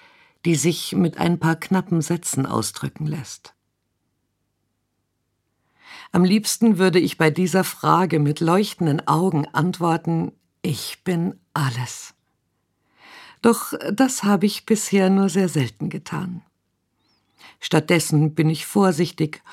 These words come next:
und antworte höchstens: „Ich bin ein Mensch mit zwei Leben, einem Leben vor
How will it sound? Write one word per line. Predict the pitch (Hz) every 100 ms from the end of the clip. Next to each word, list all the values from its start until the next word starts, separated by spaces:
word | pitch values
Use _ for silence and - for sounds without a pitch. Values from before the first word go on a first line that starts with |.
| - - - _
und | 220 214 208
antworte | 220 - 247 233 226 160
höchstens: | 202 202 - 233 233 226 - - _ _ _ _ -
„Ich | - -
bin | 220
ein | - 214
Mensch | 175 180 202 - 196
mit | 202 -
zwei | - 196 190
Leben, | 180 156 131 113 131 _ _ _ _ _ _ _
einem | 170 160 160
Leben | 147 151 143 123
vor | - 156 147 170 254